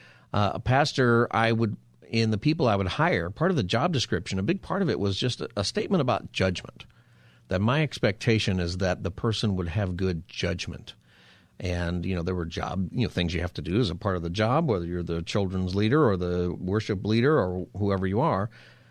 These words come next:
Judgment is the biggest one. In fact, I would say that the, the biggest problems that anybody had, and I think this is true in any place I've worked, actually, is, is judgment or character issues. You know, they get in the way.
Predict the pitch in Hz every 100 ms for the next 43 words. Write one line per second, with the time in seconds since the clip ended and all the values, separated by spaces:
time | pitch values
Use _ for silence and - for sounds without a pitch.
0 | - - 104 127 185 180 - 120 107 98
1 | 110 104 - 117 73 120 117 117 117 -
2 | 127 113 98 107 107 104 98 - - -
3 | 104 101 98 92 131 175 147 - - -
4 | - - 151 120 85 92 101 101 113 123
5 | 107 98 95 101 90 78 85 98 - 101
6 | 104 127 127 - 110 135 117 143 139 139
7 | 143 139 240 - 85 76 - 69 76 92
8 | 92 - - - - _ _ 120 107 123
9 | 123 127 151 113 107 127 180 - 101 92
10 | - 87 90 95 104 123 180 190 147 107
11 | 98 123 175 - -